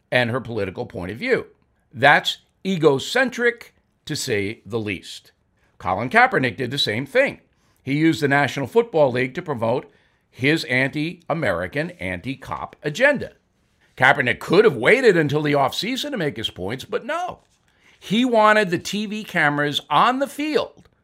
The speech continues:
pointed right at him. Megan Rapinoe is most likely very happy today.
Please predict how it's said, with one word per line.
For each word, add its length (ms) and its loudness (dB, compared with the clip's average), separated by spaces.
pointed 380 -2
right 380 -6
at 120 -6
him. 240 -14
Megan 460 4
Rapinoe 680 2
is 140 -2
most 260 -4
likely 380 -4
very 600 0
happy 360 -10
today. 380 -14